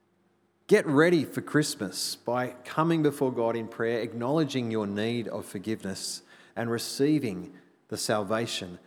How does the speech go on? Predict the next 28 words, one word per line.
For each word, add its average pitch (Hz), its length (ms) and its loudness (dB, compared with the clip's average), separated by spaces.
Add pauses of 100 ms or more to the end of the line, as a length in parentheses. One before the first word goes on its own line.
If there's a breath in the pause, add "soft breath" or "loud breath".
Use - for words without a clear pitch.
(160 soft breath)
that 104 200 -4
he, 117 180 -8
Jesus 117 400 -2
has 104 180 -4
won 104 320 -4
for 104 180 -8
you. 90 380 -6 (2500 loud breath)
Our 135 100 6
Christmas 151 420 0
series 120 500 2
is 117 220 -4
called 117 520 2 (680)
a 131 60 2
thrill 120 720 2
of 107 240 -6
certain 120 560 0
hope. 107 500 -2 (2500 loud breath)
Because 190 240 2
of 165 120 0
Christmas, - 720 0 (200)
or 120 240 2
more 139 220 4
to 135 60 6
the - 80 0
point, 135 200 2
because 127 220 2
of 104 120 -4
Jesus, 131 760 0